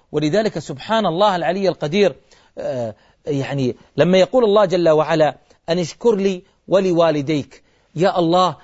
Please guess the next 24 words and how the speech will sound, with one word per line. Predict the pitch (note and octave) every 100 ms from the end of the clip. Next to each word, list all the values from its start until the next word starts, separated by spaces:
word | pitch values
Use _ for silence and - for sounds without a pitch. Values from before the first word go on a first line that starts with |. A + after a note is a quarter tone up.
| -
لما | E3 G3
تشكر | G3 F#3+ - E3
الله | E3 E3+ E3+ E3
وتشكر | D3+ E3 - F#3
والديك | E3 E3 D#3+ D3+ D#3+ E3 E3 D#3+
وتشكر | C#3+ E3+ - - F3+
الآخرين، | F3+ E3 E3 D#3 D#3+ F#3 D#3+ D3 - -
تشكر | A#3+ - A3
معلمك، | F3+ D3 F#3+ F3+ F3+ E3+
تشكر | - E3+ - G#3+
مع-، | F3+ D#3 E3+ - _
تشكرين | G3 - G3+ A3 G#3+
أنت | G3 G3
معلمتك، | F#3 D#3+ F3+ F#3 F3+ F#3 E3 - - -
تشكر | B3 - A#3
كل | - - C#4 B3+
من | G#3+ G3
له | F#3+ F3
فضل | D3 F3 C#3+
عليك، | G2+ A2+ G#2 - _ _ _ _ _ _ _ _
كل | - D#4
من | D4 C4+
أحسن | G3 - F#3
إليك، | E3+ D3+ C#3+ A#2+ -